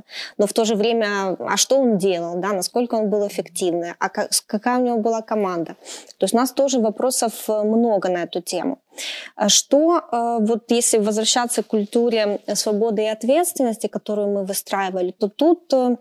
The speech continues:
для меня очень важный фактор был вот эта система самоорганизации. Потому что самоорганизация — это когда ты делишь, э, компанию на небольшие группы,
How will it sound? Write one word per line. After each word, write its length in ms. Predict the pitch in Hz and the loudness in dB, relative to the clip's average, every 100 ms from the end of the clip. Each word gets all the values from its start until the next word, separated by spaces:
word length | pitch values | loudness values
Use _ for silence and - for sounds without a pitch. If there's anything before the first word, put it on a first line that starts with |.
| - - - | -6 -20 -8
для 200 | 208 208 | 0 2
меня 300 | 214 226 285 269 | 2 0 0 0
очень 420 | 214 220 - 208 | 0 2 2 2
важный 380 | 208 220 220 202 | 0 -2 -2 -4
фактор 540 | - 247 285 - 214 | 0 0 0 -2 0
был 280 | 190 208 233 | 2 2 2
вот 140 | 202 | 0
эта 160 | 208 208 | -2 -4
система 460 | - 202 - 226 214 | -4 -4 -2 -2 -2
самоорганизации. 960 | 196 202 196 190 190 185 165 160 - | -2 -2 -2 -4 -4 -4 -6 -6 -10
Потому 520 | - 233 _ - - - | -10 -14 _ -12 -12 -8
что 140 | 220 | 0
самоорганизация — 840 | 220 233 226 240 240 285 381 - 269 | 2 2 2 0 2 2 2 0 -2
это 100 | - | -2
когда 280 | 226 214 247 | -2 -2 0
ты 120 | 214 | -2
делишь, 600 | 180 233 226 214 - - | 0 0 0 2 2 0
э, 180 | 202 196 | -2 -2
компанию 540 | 208 202 220 214 202 | -2 -2 -2 -4 -2
на 80 | 196 | -2
небольшие 520 | 190 190 196 - 202 | -2 -2 0 0 0
группы, 580 | 185 226 359 - 330 349 | 2 2 2 0 -4 -4